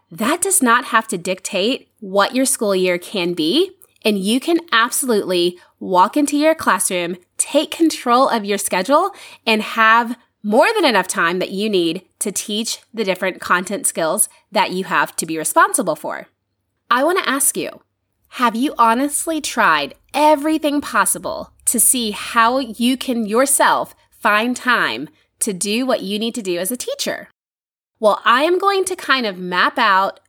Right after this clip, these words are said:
the structure and the strategies and the action steps that I took that allowed me to have more time where I could teach in small groups,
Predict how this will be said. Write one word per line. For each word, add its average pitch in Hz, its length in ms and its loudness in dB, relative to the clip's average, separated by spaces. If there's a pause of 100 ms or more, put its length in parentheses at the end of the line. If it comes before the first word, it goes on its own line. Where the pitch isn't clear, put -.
the 196 180 0
structure 226 580 0
and 220 220 -2
the 190 60 -6
strategies 269 920 0
and 196 480 0
the 190 240 -4
action 262 380 0
steps 311 360 2
that 208 140 -4
I 208 260 2
took 214 420 -4 (340)
that 196 320 2
allowed 202 560 2
me 185 200 0
to 165 60 -4
have 170 360 -4
more 185 260 -4
time 233 480 2 (380)
where 196 340 4
I 190 140 2
could - 200 -10
teach 247 440 -2
in 262 160 2
small 175 340 2
groups, - 460 -4